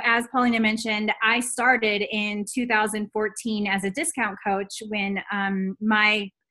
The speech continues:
my coach Mindy was in the pio test group. And at the time I was eighty pounds overweight, and I had been for, since,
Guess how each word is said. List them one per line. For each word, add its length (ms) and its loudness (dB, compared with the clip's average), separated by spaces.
my 120 4
coach 260 0
Mindy 220 4
was 160 2
in 180 0
the 180 -2
pio 300 4
test 340 -2
group. 260 -2
And 380 0
at 100 2
the 80 -4
time 400 4
I 300 4
was 560 4
eighty 240 0
pounds 340 4
overweight, 600 0
and 380 4
I 120 4
had 480 2
been 520 2
for, 380 2
since, 560 -4